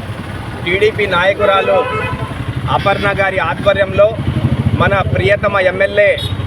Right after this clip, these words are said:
రెడ్డప్ప గారి మాధవిరెడ్డి గారి జన్మదిన వేడుకలు నిర్వహించాము. ఇవాళ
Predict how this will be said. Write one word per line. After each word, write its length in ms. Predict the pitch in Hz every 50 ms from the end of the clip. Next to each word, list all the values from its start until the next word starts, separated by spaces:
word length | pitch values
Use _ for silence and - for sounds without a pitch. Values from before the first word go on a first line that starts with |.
| - - - - -
రెడ్డప్ప 420 | - 165 170 170 185 202 202 208
గారి 260 | 208 196 202 202 190 185
మాధవిరెడ్డి 640 | 165 160 170 196 196 208 196 202 202 196 190 196 196
గారి 400 | 185 185 185 185 190 185 160 143 - - - -
జన్మదిన 400 | 160 160 175 190 185 196 196 190
వేడుకలు 420 | 170 170 180 185 185 185 180 180
నిర్వహించాము. 720 | 170 165 160 165 175 175 175 170 175 180 170 156 151 135 - - 98 - - - - - - - - - - - - - - - -
ఇవాళ 460 | 170 170 180 196 214 208 220 220 214